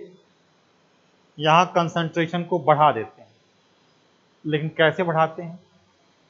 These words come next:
ये चुपचाप चले जाएंगे कहाँ? एनईटी के द्वारा। कहाँ जाएंगे? एनईटी के द्वारा यहाँ पहुँच जाएंगे,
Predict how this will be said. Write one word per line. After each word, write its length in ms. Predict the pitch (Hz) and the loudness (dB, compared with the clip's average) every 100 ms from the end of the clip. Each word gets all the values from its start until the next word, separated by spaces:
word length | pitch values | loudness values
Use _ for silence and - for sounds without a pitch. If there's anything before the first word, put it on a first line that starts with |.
| _ _ | _ _
ये 260 | 156 180 226 | -2 4 4
चुपचाप 1120 | 226 - 269 262 - 202 165 135 - - _ _ _ _ _ _ _ _ _ _ _ _ _ _ _ _ _ _ _ _ _ - | 4 -2 -2 -2 -2 6 6 6 2 -8 _ _ _ _ _ _ _ _ _ _ _ _ _ _ _ _ _ _ _ _ _ 2
चले 260 | 190 202 202 | 4 6 4
जाएंगे 500 | 190 190 185 214 254 - _ _ _ _ _ _ _ _ _ _ _ _ _ _ _ _ _ _ _ 170 | 4 2 2 2 0 -6 _ _ _ _ _ _ _ _ _ _ _ _ _ _ _ _ _ _ _ 4
कहाँ? 340 | 165 139 - - _ _ _ _ _ _ _ _ _ _ _ _ _ - | 4 4 0 -16 _ _ _ _ _ _ _ _ _ _ _ _ _ -2
एनईटी 420 | 180 190 185 208 | 2 2 2 0
के 160 | 190 185 | 2 4
द्वारा। 340 | 180 170 214 233 - _ _ _ - | 6 8 6 4 -8 _ _ _ 0
कहाँ 220 | 175 185 | 4 4
जाएंगे? 360 | 185 185 190 214 247 - - _ _ _ 175 | 4 2 4 4 2 -4 -20 _ _ _ -4
एनईटी 360 | 175 175 208 | -2 -2 -2
के 100 | 196 | 0
द्वारा 280 | 185 185 196 226 - - _ 165 | 4 6 6 4 -2 -20 _ 0
यहाँ 240 | 185 180 | 4 4
पहुँच 300 | 156 120 110 | 4 -4 -12
जाएंगे, 320 | 113 113 113 | -16 -18 -20